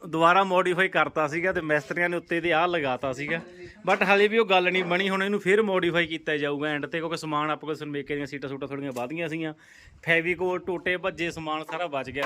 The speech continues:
ਸੀਗਾ। ਤੇ ਫਿਰ ਇਹ ਸੋਚਦੇ ਆ ਇਹ, ਇਹਨੂੰ ਆਪਾਂ ਸਰਮੇਕਾ ਲਾ ਕੇ, ਸਰਮੇਕਾ ਆਪਣੇ ਕੋਲ ਪਿਆ ਹੋਇਆ, ਫੈਵੀਕੋਲ ਵੀ ਹੈਗਾ, ਤੇ ਇਹਦੀਆਂ ਪੱਲੇ ਲੰਬੇ ਲਾ ਦਈਏ, ਆਹ ਸ਼ੀਸ਼ੇ ਸ਼ੂਸ਼ੇ ਵਿੱਚੋਂ ਕੱਢ ਦਈਏ, ਇਹਨੂੰ ਬੰਦ ਕਰ ਦਈਏ।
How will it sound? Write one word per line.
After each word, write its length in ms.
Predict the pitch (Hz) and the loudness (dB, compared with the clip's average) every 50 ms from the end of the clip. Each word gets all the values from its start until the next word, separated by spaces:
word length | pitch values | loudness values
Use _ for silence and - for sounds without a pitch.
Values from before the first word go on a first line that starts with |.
| 135 | -4
ਸੀਗਾ। 260 | 139 151 156 156 139 - - - - - - - _ _ - | -4 -6 -6 -8 -8 -10 -14 -20 -20 -20 -20 -20 _ _ -12
ਤੇ 60 | 165 | -8
ਫਿਰ 120 | 165 175 | -4 -2
ਇਹ 80 | 190 202 | -2 -2
ਸੋਚਦੇ 360 | - 180 180 170 147 165 190 | -2 -4 -4 -4 -4 -2 -2
ਆ 20 | |
ਇਹ, 220 | 196 190 196 202 202 | 0 0 0 0 -2
ਇਹਨੂੰ 200 | 190 196 214 196 | -2 -4 -4 -4
ਆਪਾਂ 400 | 185 185 190 180 185 196 185 - | -4 -2 0 0 0 -2 -4 -8
ਸਰਮੇਕਾ 460 | - 165 160 160 160 156 160 175 165 | -8 -8 -6 -4 -6 -4 -2 -2 -2
ਲਾ 200 | 160 160 160 175 | 0 0 0 0
ਕੇ, 80 | 175 170 | -2 -4
ਸਰਮੇਕਾ 400 | 170 165 160 156 151 143 160 151 | -6 -6 -6 -6 -6 -4 -4 -6
ਆਪਣੇ 160 | 139 151 147 | -6 -6 -6
ਕੋਲ 120 | 151 151 | -6 -6
ਪਿਆ 280 | 139 - 139 131 131 135 | -4 -2 -2 -2 -2 -2
ਹੋਇਆ, 200 | 135 156 160 147 - - - - - - | -4 -6 -6 -8 -10 -16 -20 -20 -8 -4
ਫੈਵੀਕੋਲ 400 | 151 147 151 156 147 156 165 165 | -2 -2 0 -2 -2 -2 -2 -2
ਵੀ 140 | 156 170 151 | -2 -2 -2
ਹੈਗਾ, 300 | 151 160 160 175 175 165 170 - - - - - - _ _ - | -2 0 0 -2 -2 -4 -6 -12 -20 -20 -20 -20 -20 _ _ -4
ਤੇ 40 | 180 | -2
ਇਹਦੀਆਂ 160 | 185 202 208 208 | -2 0 -2 -2
ਪੱਲੇ 340 | - - 180 180 180 190 185 | -2 -2 -2 0 0 2 2
ਲੰਬੇ 380 | 180 175 160 156 147 165 165 160 | 2 0 0 0 0 0 0 0
ਲਾ 240 | 156 156 143 143 | 2 2 0 0
ਦਈਏ, 280 | 131 135 135 143 151 156 139 156 | 0 -2 -4 -6 -6 -6 -6 -6
ਆਹ 80 | 165 165 | -6 -6
ਸ਼ੀਸ਼ੇ 260 | - - 165 143 147 | -4 -4 -6 -6 -6
ਸ਼ੂਸ਼ੇ 300 | 147 160 143 170 165 160 | -6 -8 -6 -4 -4 -4
ਵਿੱਚੋਂ 160 | 160 143 151 | -4 -4 -6
ਕੱਢ 200 | 135 131 127 135 | -4 -4 -4 -4
ਦਈਏ, 180 | 139 147 151 151 | -4 -6 -6 -6
ਇਹਨੂੰ 140 | 160 160 156 | -6 -6 -6
ਬੰਦ 180 | 143 139 131 127 | -6 -6 -6 -6
ਕਰ 180 | 123 127 120 117 | -8 -8 -10 -10
ਦਈਏ। 200 | 104 117 113 113 | -10 -12 -14 -16